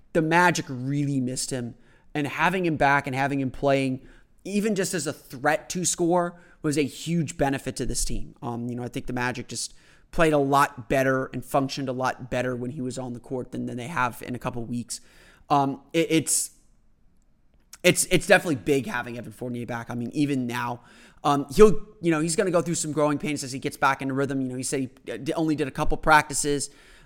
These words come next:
uh, no contact before this game. So it's gonna be a while before he gets his wind under him, but I would expect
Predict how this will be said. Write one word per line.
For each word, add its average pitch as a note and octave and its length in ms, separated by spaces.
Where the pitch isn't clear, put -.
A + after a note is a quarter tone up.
uh, C#3+ 100
no D3+ 220
contact D3+ 640
before D3 340
this C#3+ 220
game. C#3+ 280
So C#3 220
it's F3+ 180
gonna A3 160
be F#3+ 120
a F#3 60
while E3 200
before D3 220
he C#3+ 60
gets D3+ 160
his B2+ 180
wind C#3+ 280
under C#3 220
him, C#3 80
but C#3+ 80
I D#3 100
would F3 80
expect - 520